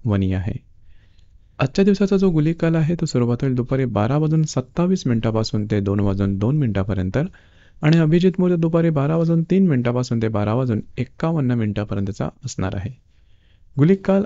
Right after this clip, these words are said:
आणि अभिजित मुहूर्त दिवसाचे शुभ कालावधी समजले जातात. यामध्ये कुठल्याही प्रकारचं महत्त्वपूर्ण काम किंवा निर्णय तुम्ही घेऊ शकता. त्याचप्रमाणे आजच्या दिवसाचा जो राहू काळ आहे तो सुरुवात होईल दुपारी तीन वाजून सदतीस मिनिटापासून ते पाच वाजून बारा मिनिटापर्यंत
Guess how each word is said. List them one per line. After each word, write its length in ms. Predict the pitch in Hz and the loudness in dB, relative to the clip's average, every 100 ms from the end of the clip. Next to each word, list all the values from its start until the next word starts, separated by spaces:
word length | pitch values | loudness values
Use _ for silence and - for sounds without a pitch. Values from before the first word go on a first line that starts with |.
| - | 0
आणि 200 | 131 131 | 0 0
अभिजित 320 | - 107 104 104 | 0 0 0 0
मुहूर्त 220 | 117 120 107 | 0 0 0
दिवसाचे 640 | 113 139 175 165 123 117 - | 0 0 0 -2 0 -2 -2
शुभ 200 | 156 170 | -4 -2
कालावधी 500 | 156 113 104 101 104 | 0 2 0 0 -2
समजले 420 | 104 98 107 101 | -2 -2 -2 -2
जातात. 300 | 101 131 165 | 0 0 0
यामध्ये 240 | 170 170 | 0 -2
कुठल्याही 320 | 170 160 196 | -2 -2 -2
प्रकारचं 320 | 185 160 151 135 | 0 -2 -2 0
महत्त्वपूर्ण 500 | 120 120 117 113 113 | 0 -2 -2 -2 -2
काम 300 | 120 127 117 | -2 -4 -6
किंवा 200 | - 107 | -4 -2
निर्णय 360 | 107 123 117 101 - | 0 0 0 -2 -2
तुम्ही 220 | 104 117 | -2 -2
घेऊ 320 | 190 110 95 | -4 -4 -4
शकता. 400 | 95 - - - - - - - - - - - - - - | -6 -12 -10 -12 -12 -18 -18 -16 -18 -18 -18 -18 -20 -20 -6
त्याचप्रमाणे 520 | 175 185 202 190 147 170 - - - - | -4 0 2 2 2 -2 -8 -12 -10 -4
आजच्या 260 | 127 - | -2 0
दिवसाचा 320 | 185 185 185 185 | 2 4 2 2
जो 160 | 180 | 2
राहू 220 | 131 123 | 2 2
काळ 200 | 165 160 | 2 2
आहे 180 | 160 156 | 2 0
तो 120 | 165 | 0
सुरुवात 320 | 143 117 110 110 | -2 0 0 0
होईल 140 | 135 117 | 2 2
दुपारी 260 | 127 143 | 2 0
तीन 200 | 143 160 | 2 2
वाजून 240 | 180 175 175 | 2 2 0
सदतीस 500 | - 131 175 185 135 | 0 -2 0 0 2
मिनिटापासून 580 | 120 117 120 131 113 104 - - - - - | 2 0 -2 -2 -2 -2 -6 -20 -20 -10 -2
ते 60 | |
पाच 300 | 117 107 104 | 2 2 2
वाजून 240 | 107 104 101 | 0 0 2
बारा 240 | 101 143 | 0 0
मिनिटापर्यंत 600 | 160 104 98 95 87 95 | 0 0 0 0 -2 -2